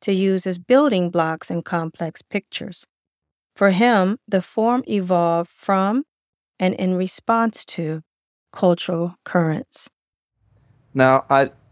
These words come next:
Speaker 2: think that one of the, some of the things that underlie my process is a photographic image,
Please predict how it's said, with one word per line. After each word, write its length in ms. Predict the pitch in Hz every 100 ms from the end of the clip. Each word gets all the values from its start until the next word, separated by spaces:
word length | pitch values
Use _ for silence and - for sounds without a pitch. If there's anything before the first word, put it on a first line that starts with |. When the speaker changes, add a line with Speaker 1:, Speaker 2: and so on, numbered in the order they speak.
| _
Speaker 2:
think 300 | 233 208 -
that 180 | 139 120
one 180 | 139 165
of 100 | 135
the, 120 | 131
some 280 | - 175 165
of 60 |
the 80 | 135
things 380 | 117 147 139 117
that 100 | 127
underlie 500 | 143 147 120 135 160
my 220 | 127 107
process 800 | 104 117 107 - - 78 104 - _ _ _ _ _ _
is 180 | 120 110
a 80 | 127
photographic 800 | - 208 202 156 147 143 135 -
image, 500 | 180 196 143 -